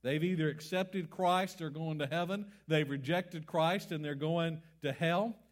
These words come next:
And the sneaky serpent wants to raise up and cause dissension and hypocrisy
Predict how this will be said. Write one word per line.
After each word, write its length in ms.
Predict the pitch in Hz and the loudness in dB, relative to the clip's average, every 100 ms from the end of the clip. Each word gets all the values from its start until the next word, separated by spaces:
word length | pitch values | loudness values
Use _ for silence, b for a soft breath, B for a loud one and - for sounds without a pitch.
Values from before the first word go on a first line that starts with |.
| b | b
And 200 | b 147 | b -2
the 80 | 131 | -2
sneaky 500 | 135 - 180 185 165 | -6 -4 -4 -2 -4
serpent 500 | 135 190 196 202 208 | -4 -4 -2 -2 -2
wants 280 | 160 160 160 | -2 -4 -2
to 120 | 156 | -4
raise 480 | 135 151 190 196 151 | 0 2 4 2 2
up 300 | 170 180 180 B B | 2 2 0 B B
and 200 | 160 131 | -2 0
cause 400 | 175 175 175 151 | 2 4 4 0
dissension 800 | 131 131 185 190 185 208 208 202 B B | -6 -6 -4 -4 -2 -4 -4 -8 B B
and 160 | 147 | -4
hypocrisy 960 | 143 135 - 180 185 220 208 220 208 | -4 -4 0 0 0 -4 -6 -4 -2